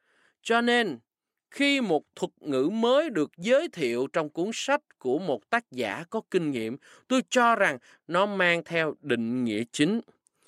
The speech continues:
"Dạ, con biết chứ, thưa Chúa." Đó là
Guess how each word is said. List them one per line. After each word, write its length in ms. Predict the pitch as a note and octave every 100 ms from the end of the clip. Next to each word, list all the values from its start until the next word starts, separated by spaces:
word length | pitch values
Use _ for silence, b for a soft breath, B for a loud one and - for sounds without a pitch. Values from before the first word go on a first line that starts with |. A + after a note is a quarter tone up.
| _ _ _ _ _ _
"Dạ, 440 | G#2+ G2 A#2 C3 -
con 240 | - D3 D3+
biết 160 | G3 G#3
chứ, 180 | - G3+
thưa 140 | - D3+ -
Chúa." 320 | F3+ G3+ A#3+ - _ _ _ _ _ _ _ _ _ _ _ _ _ _ _ _ _ _ _ _ _ _
Đó 340 | C#3 B2+ D#3 F#3+
là 140 | D3+